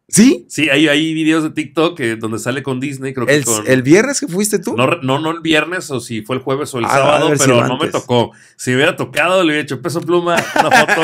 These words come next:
Speaker 1: <laughs>
Speaker 2: Este,
Speaker 1: Claro.
Speaker 2: porque ahora ya ves que tu etiquetas a dónde fuiste y te aparecen,
Speaker 1: Sí, no.
Speaker 2: este, las sugerencias de, de Facebook,
Speaker 1: Claro.
Speaker 2: pero estuvo ahí, creo que con
Speaker 1: Sí, sí,
Speaker 2: Becky
Speaker 1: sí.
Speaker 2: G. Ahí estuvieron, este, ahí
Speaker 1: Órale.
Speaker 2: pasando con su gorrita, con sus orejas.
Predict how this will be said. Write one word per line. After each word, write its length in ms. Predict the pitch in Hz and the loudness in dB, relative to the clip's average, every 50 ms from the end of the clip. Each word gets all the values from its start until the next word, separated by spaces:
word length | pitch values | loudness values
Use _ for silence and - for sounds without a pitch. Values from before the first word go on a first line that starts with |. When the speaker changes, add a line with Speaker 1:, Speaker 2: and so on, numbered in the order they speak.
| 135 | -2
Speaker 1:
<laughs> 420 | 131 147 127 - - - - - - | -2 -4 -6 -8 -14 -20 -20 -8 -4
Speaker 2:
Este, 200 | 120 120 117 113 | -2 -2 0 2
Speaker 1:
Claro. 180 | 113 113 113 | 2 2 4
Speaker 2:
porque 140 | 110 104 101 | 4 4 2
ahora 120 | 160 175 180 | 2 4 4
ya 100 | 175 170 | 4 2
ves 140 | 175 170 - | 2 0 -4
que 60 | 165 | -6
tu 100 | 156 160 | -6 -6
etiquetas 400 | 135 156 135 165 151 165 143 120 | -6 -4 -6 -6 -6 -6 -6 -4
a 60 | 135 | -4
dónde 180 | 135 143 156 139 | -2 -2 -4 -4
fuiste 380 | 147 160 175 160 - - 156 | -2 -2 -2 -2 -4 -6 -6
y 60 | 151 127 | -6 -4
te 80 | 127 | -6
aparecen, 360 | 120 - 113 107 104 101 101 | -6 -4 -4 -2 -2 -2 -2
Speaker 1:
Sí, 60 | 98 92 | -4 -4
no. 40 | 117 | -6
Speaker 2:
este, 180 | 107 - - | -8 -10 -10
las 140 | 104 101 98 | -10 -10 -10
sugerencias 560 | - - 110 110 117 120 107 123 131 127 123 | -8 -8 -6 -4 -4 -6 -6 -6 -6 -6 -4
de, 600 | 107 113 104 104 101 101 101 98 95 92 - - _ | -4 -4 -4 -2 -2 -2 -4 -4 -6 -8 -10 -14 _
de 800 | _ 90 92 92 90 90 90 90 90 90 90 87 87 87 87 82 82 | _ -8 -6 -6 -6 -6 -6 -8 -10 -10 -10 -10 -10 -10 -10 -12 -10
Facebook, 440 | - 135 143 131 131 165 202 202 202 - - - | -8 -6 -6 -4 -2 -2 -2 -2 -4 -10 -12 -6
Speaker 1:
Claro. 220 | 104 101 98 98 | -4 -2 0 0
Speaker 2:
pero 100 | 110 113 | 0 -2
estuvo 320 | 110 107 - 131 131 139 | -4 -6 -6 -4 -2 -2
ahí, 180 | 135 131 135 131 | -2 -2 -4 -4
creo 140 | 135 139 131 | -4 -6 -6
que 80 | - - | -6 -6
con 100 | - 147 | -6 -4
Speaker 1:
Sí, 80 | 123 120 | -4 -4
sí, 60 | 127 | -4
Speaker 2:
Becky 120 | 90 90 87 | -6 -8 -8
Speaker 1:
sí. 280 | 90 110 113 107 107 _ | -8 -8 -8 -8 -10 _
Speaker 2:
G. 60 | _ _ | _ _
Ahí 140 | - 98 107 | -8 -6 -6
estuvieron, 480 | 110 107 - 131 120 117 120 123 120 117 | -8 -8 -8 -6 -6 -4 -4 -6 -6 -8
este, 480 | 104 104 - - 95 92 90 90 85 - | -10 -12 -12 -10 -10 -8 -8 -8 -8 -8
ahí 100 | - 98 98 | -8 -4 -2
Speaker 1:
Órale. 180 | 98 107 117 113 | 0 2 2 2
Speaker 2:
pasando 180 | 107 101 120 | 0 0 -4
con 120 | 110 104 92 | -8 -10 -12
su 80 | - 92 | -12 -12
gorrita, 320 | 92 92 98 98 - 127 | -10 -12 -12 -12 -14 -14
con 100 | 110 107 92 | -14 -16 -18
sus 120 | 90 87 | -18 -18
orejas. 720 | 90 - - 82 85 90 107 110 123 160 170 - - - | -20 -18 -16 -12 -10 -8 -8 -6 -6 -8 -8 -10 -14 -16